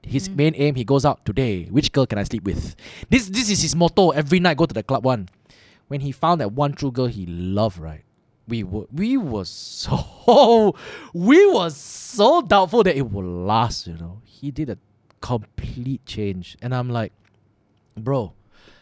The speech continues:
Speaker 1: you sure, nah? You know, I, I, you know," like, some of them jokingly, like, "Nah, look, there's this other girl there, you know, you can get, 'cause you got game, ah, you handsome, rich, everything."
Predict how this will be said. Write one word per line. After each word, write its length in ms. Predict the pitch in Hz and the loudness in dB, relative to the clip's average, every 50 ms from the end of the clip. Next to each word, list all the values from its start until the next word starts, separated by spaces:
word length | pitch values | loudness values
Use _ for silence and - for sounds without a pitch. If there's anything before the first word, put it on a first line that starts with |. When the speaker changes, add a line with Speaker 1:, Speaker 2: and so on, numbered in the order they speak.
| _ _ _ _ _ - - - - - | _ _ _ _ _ -14 -12 -12 -12 -12
Speaker 1:
you 60 | - | -14
sure, 200 | 104 - 175 175 | -12 -6 -6 -4
nah? 220 | 156 156 156 156 147 | -2 0 0 -2 -2
You 100 | 127 123 | -2 -4
know, 60 | 147 | -6
I, 260 | 143 139 131 127 131 127 - - | -6 -6 -6 -6 -8 -10 -10 -10
I, 60 | 127 | -8
you 220 | 131 123 120 120 131 | -6 -6 -6 -6 -4
know," 160 | 175 190 185 | -4 -2 -4
like, 200 | 160 110 123 117 | -4 -6 -8 -6
some 140 | - 190 180 | -2 -2 0
of 40 | 156 | 0
them 100 | 160 151 | -2 -4
jokingly, 260 | 139 139 - 147 147 | -4 -6 -6 -6 -8
like, 120 | 123 123 139 | -8 -6 -4
"Nah, 200 | 180 202 202 170 | -4 -2 -2 0
look, 260 | 143 156 185 208 165 | 0 2 2 2 2
there's 100 | - 156 | 0 -4
this 80 | 190 175 | -4 -4
other 160 | 160 156 175 | -4 -4 -2
girl 200 | 165 202 202 196 | 0 0 2 2
there, 120 | 190 185 180 | 2 2 0
you 40 | |
know, 100 | 185 202 | 0 0
you 100 | 208 185 | -2 0
can 120 | 165 175 147 | -2 -4 -4
get, 140 | - 180 156 | -4 -6 -4
'cause 120 | - 208 | -4 -6
you 60 | 170 139 | -4 -4
got 140 | 139 123 | -4 -4
game, 220 | 117 180 196 190 190 | -2 -4 -4 -4 -4
ah, 80 | 185 | -6
you 140 | 175 156 143 | -4 -4 -4
handsome, 400 | 135 165 170 160 - 208 196 190 | -4 -4 -6 -4 -4 -4 -4 -4
rich, 200 | 185 190 175 - | -4 -6 -6 -6
everything." 320 | 160 160 170 151 - 131 | -8 -10 -8 -8 -8 -10